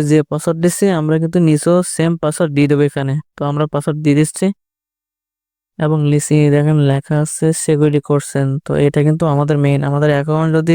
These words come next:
log in না হয় তাহলে কিন্তু আমরা সিকিউরিটি কোশ্চেন দিয়ে আমাদের অ্যাকাউন্টটা log in করতে পারি, ঠিক আছে? আমরা এখান থেকে ছয় নাম্বারটা সিলেক্ট করে দেবো, "What is your favorite color?" এক একজনের কিন্তু এক এক রকম ফেভারিট কালার থাকে। তো আমার যেহেতু হোয়াইট কালার, আমি সেখানে হোয়াইট কালার দিয়ে দেবো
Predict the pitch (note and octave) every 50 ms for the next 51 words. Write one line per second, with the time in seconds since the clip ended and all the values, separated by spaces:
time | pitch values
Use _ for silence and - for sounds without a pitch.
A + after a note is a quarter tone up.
0 | E3 D#3 D3 C#3+ C#3 C#3 C#3+ C#3+ D3 D#3 D#3 C#3+ - C#3 C#3 D3 D3+ D3 D3+ D#3
1 | D3+ D#3 D#3 - - D3 C#3+ C#3+ C#3+ - D3+ - - E3 D#3 D#3+ E3 D#3 D3+ D#3+
2 | D#3+ D3 C#3+ - D3 D3 D#3+ D#3 C#3+ C#3 C#3 C3+ C3+ C3+ B2+ - C3+ C3 C3 C3
3 | C#3 - F#3 F3+ F#3 - G3 F#3 _ _ _ _ _ _ _ _ _ _ _ _
4 | _ _ _ _ - D3 D3 D#3 E3 E3 D#3 - D#3+ D#3 D#3 E3+ E3 F3+ F3 -
5 | - C#3 C#3+ C#3+ D3 C#3+ D3 D3+ D3 D3+ E3 E3+ E3 E3 - - D#3 D3+ D3 _
6 | - D3+ C#3+ C#3+ C#3+ C3+ C#3 C#3 C3+ C#3+ D3+ C#3+ C#3 C#3 _ - D#3+ E3 E3+ E3+
7 | - - - D3 D3 D3 D3 D3 D3 - D3+ C#3+ C#3+ D3 D3 - - - C#3 C3+
8 | C3 C3 C#3+ - - _ _ _ _ _ _ _ _ _ _ _ _ _ - E3
9 | - - E3+ F3 E3+ F3+ F3+ F#3 F3+ F#3 F#3 F3+ F#3 F3 D#3 E3 E3+ E3 - E3
10 | E3+ F3 F3 F3 E3+ - E3 D3 D#3 D#3+ D#3+ - - D3+ D3 D3+ D3+ - - -
11 | C#3+ C#3+ D3+ C#3 C3+ - _ - D#3+ D3+ D3 C#3+ C#3+ D#3 D#3+ D#3+ D#3+ E3+ E3+ E3+
12 | - - E3 D#3 D#3 D3 D#3 E3 - - - E3+ E3+ E3 D3+ D3 D#3 D#3+ - -
13 | D3+ E3 E3+ F3 E3 D#3 D#3 C#3+ D3 D3+ - - D#3 D#3 D#3 D#3 D3+ D3+ D3 D3
14 | D#3 D3+ D#3 E3+